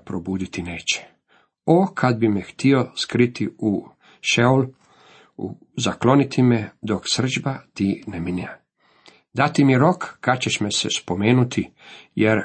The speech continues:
kad umre čovjek, zar uskrsnut može? Čekao bih te sve dane vojske svoje, dok ne bi došao da mi smjenu dadeš. Zvao bi me,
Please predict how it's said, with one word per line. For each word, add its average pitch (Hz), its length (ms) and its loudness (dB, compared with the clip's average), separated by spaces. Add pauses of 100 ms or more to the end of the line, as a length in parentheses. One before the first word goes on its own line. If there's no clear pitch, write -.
(100)
kad - 240 -4
umre 143 300 2
čovjek, 107 500 0 (360)
zar 101 260 -2
uskrsnut - 600 -6
može? 123 340 0 (720)
Čekao 139 400 2
bih 131 220 0
te 131 140 2
sve - 260 2
dane 123 360 4
vojske 110 400 0
svoje, 120 480 2 (300)
dok 117 320 0 (180)
ne 123 240 0
bi 123 100 0
došao 107 600 -2 (640)
da 110 180 -2
mi 98 340 0
smjenu 104 360 0
dadeš. 90 520 -4 (520)
Zvao 120 260 2
bi 135 120 4
me, 139 240 2